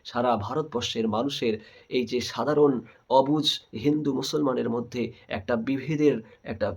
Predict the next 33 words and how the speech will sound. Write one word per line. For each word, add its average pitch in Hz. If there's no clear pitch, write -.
রাজনীতি 127
করে 117
বেড়াচ্ছে, 107
তাদেরকে 113
আপনাদের 110
চিনতে 165
হবে 104
আর 120
তাদের 135
থেকে 143
দূরে 185
থাকতে -
হবে। 98
কারণ 127
আমরা 139
এই 143
ভারতবর্ষে 139
একটা 127
কিছু 151
প্রমাণ 143
রেখে 120
এসেছি 120
যে 143
আমাদেরকে 139
কেউ 131
ভাগাভাগি 117
করতে 110
পারেনি। 110
আমাদের 131
সেই 131
স্বাধীনতার 135
আগে 117
থেকে 120